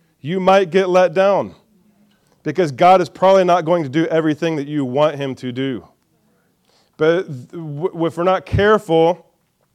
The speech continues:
our position with him can actually be putting us at the God spot and him at the servant spot. Okay? But when you know who you are,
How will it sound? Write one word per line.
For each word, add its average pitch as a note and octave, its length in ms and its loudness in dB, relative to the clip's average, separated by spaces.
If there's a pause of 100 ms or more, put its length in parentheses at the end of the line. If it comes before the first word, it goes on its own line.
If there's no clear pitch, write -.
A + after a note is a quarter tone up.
(440)
our E3+ 160 4
position E3+ 680 0
with C#3+ 180 0
him D3+ 400 -2 (340)
can D3+ 180 -6
actually F3 400 0
be D3 120 0
putting E3+ 480 -2
us F#3 360 2
at D#3+ 200 -2
the C3+ 80 -4
God B2+ 340 -2
spot C3+ 640 0
and C3+ 140 -6
him D#3+ 300 0
at C3+ 80 -4
the B2+ 80 -6
servant C#3+ 400 -2
spot. G#2+ 420 -8 (1600)
Okay? D3 340 -4 (1300)
But E3 180 4
when G3+ 440 2
you G3+ 200 0
know F#3+ 300 6
who G3 220 2
you F#3+ 240 0
are, F3+ 380 4